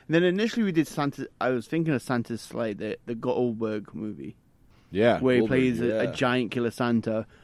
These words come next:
Speaker 1: But then I thought we may as well keep with the griminess of it too, because a lot of our movies are grimy and dirty.
Speaker 2: Usually.
Speaker 1: You know, for me and you. So I figured we'd keep that griminess. So yeah, we watched Silent Night, Deadly Night two. It's a sequel to the nineteen eighty-four cult classic,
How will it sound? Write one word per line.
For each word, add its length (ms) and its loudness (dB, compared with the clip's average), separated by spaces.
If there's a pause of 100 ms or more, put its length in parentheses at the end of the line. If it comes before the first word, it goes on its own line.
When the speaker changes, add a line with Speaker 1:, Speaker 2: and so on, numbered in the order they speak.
(200)
Speaker 1:
But 100 4
then 140 6
I 60 4
thought 320 2
we 180 0
may 400 2
as 100 -2
well 220 -2
keep 220 -6
with 120 -8
the 60 -8
griminess 680 -6
of 140 -12
it 160 -14
too, 200 -6
because 240 -10
a 60 -6
lot 160 0
of 60 2
our 100 2
movies 380 -2
are 60 -4
grimy 480 -8
and 120 -10
dirty. 420 -4 (100)
Speaker 2:
Usually. 440 -4
Speaker 1:
You 140 -2
know, 180 0
for 200 -6
me 320 2
and 120 -2
you. 300 -2
So 200 -2
I 40 -2
figured 280 -4
we'd 180 -4
keep 260 -6
that 220 -6 (160)
griminess. 680 -6 (440)
So 320 6
yeah, 160 10
we 140 4
watched 220 4
Silent 240 4
Night, 160 4
Deadly 240 2
Night 160 0
two. 160 -2
It's 120 -4
a 80 -2
sequel 400 -2
to 440 0
the 300 -2
nineteen 340 -2
eighty-four 600 -2
cult 260 -2
classic, 640 -8